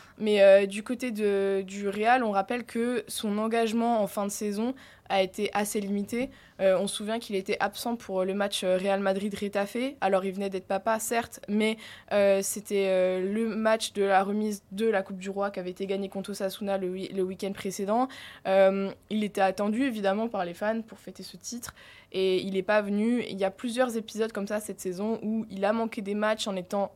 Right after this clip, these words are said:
juste physiquement, mais selon des sources internes au club,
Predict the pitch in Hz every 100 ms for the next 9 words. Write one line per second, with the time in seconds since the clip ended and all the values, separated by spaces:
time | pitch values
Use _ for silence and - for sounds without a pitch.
0 | - 196 233 226 - 208 214 - 240 247
1 | 202 185 185 - - _ - - 196 202
2 | 208 202 175 196 196 208 214 208 214 202
3 | 202 220 214 165